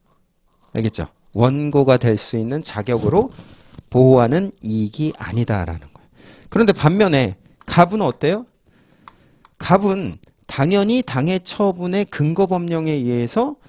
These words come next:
영업정지 처분을 받을 수 있는지 없는지에 대한 심사와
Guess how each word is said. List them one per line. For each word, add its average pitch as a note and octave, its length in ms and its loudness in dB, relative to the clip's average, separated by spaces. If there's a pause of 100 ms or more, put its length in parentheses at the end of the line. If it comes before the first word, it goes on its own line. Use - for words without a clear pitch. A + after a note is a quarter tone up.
(440)
영업정지 G3+ 760 2
처분을 G3+ 600 -2
받을 E3+ 400 -2
수 - 300 -6
있는지 F3 640 -2
없는지에 D3+ 800 -2
대한 F#3+ 440 -2
심사와 A3 1120 0